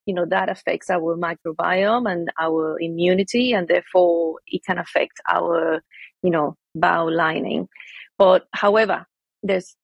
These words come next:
additional research that needs to be done, and we shouldn't be just going crazy and doing these, you know, non-evidence-based diets that are all over the place in Google,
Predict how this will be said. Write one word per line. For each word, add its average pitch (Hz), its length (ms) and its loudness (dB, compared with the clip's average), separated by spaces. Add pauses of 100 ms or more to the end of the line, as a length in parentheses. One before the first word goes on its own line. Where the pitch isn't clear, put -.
(120)
additional 202 480 -2
research 180 500 -4
that 175 100 -2
needs 175 160 -12
to 180 100 -10
be 165 120 -4
done, 156 280 -6
and 165 260 -4
we 180 80 0
shouldn't 196 340 0
be 190 120 0
just 175 240 -4
going 180 240 -2
crazy 170 400 -2
and 160 160 -4
doing 165 340 -2
these, 160 280 -4 (180)
you 180 120 0
know, 160 260 -2 (400)
non-evidence-based 180 1400 0
diets 165 640 0
that 165 200 -4
are 165 300 0
all 175 200 2
over 160 120 -2
the 165 120 -4
place 165 320 -4
in 160 100 -4
Google, 170 460 0